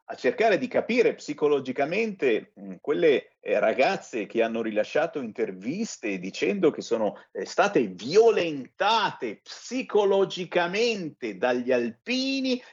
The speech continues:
che gli hanno fatto dei complimenti.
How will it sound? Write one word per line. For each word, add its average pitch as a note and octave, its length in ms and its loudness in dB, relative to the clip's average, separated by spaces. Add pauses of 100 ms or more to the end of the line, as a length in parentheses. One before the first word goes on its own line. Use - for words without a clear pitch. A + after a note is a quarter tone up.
che D#3 140 0
gli D#3 180 2
hanno D#3 460 2
fatto G#3+ 960 0
dei A3 680 2
complimenti. F#3+ 1040 -2